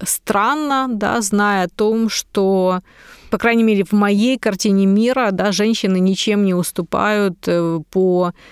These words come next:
своим профессиональным качествам, да, в которые они могут показать, и, да, и какие, какой результат они могут принести для работодателя. Потом у меня был опыт работы с американскими компаниями, где,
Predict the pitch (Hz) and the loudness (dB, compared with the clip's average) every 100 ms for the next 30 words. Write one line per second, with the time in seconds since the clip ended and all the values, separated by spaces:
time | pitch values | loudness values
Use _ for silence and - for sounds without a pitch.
0 | - - 190 208 196 185 196 - 175 180 | -12 -2 0 0 0 -2 -2 -2 0 0
1 | 185 180 175 185 196 - 180 170 160 165 | 0 -2 -2 -2 -2 -4 -6 -4 -4 -2
2 | - 180 - 185 190 196 185 175 185 196 | -4 -6 -6 -4 0 0 0 2 2 0
3 | 180 - - 180 160 165 - - 170 175 | -2 -6 -4 -2 -2 -2 -4 -6 -4 -2
4 | 190 185 165 - 190 - 175 208 202 180 | -2 -2 -4 -4 -4 -4 -2 0 0 0
5 | 180 214 226 196 180 185 202 214 202 196 | -2 -2 -2 0 2 2 2 2 2 0
6 | - - - - - - - - - _ | -8 -20 -20 -20 -20 -20 -20 -20 -20 _
7 | - 214 233 220 - - 247 247 233 202 | -2 2 4 4 2 0 2 2 4 2
8 | 202 196 190 180 170 - - - - 139 | 2 2 0 0 -2 -2 -4 -4 -4 -6
9 | - - - - _ _ _ _ - 214 | -12 -20 -20 -20 _ _ _ _ -4 0
10 | 294 370 415 330 226 233 226 233 262 240 | 2 2 2 0 2 4 4 2 2 0
11 | 196 220 233 - 214 208 220 214 196 190 | 2 2 2 2 0 0 0 -2 -2 -4
12 | 180 190 202 208 - 180 175 180 180 190 | 0 0 0 -2 -2 0 0 0 0 0
13 | - 160 147 - 139 - 95 - - - | -2 -4 -4 -4 -6 -4 -4 -6 -6 -6
14 | - 160 175 170 180 190 | -4 -2 -2 -2 0 0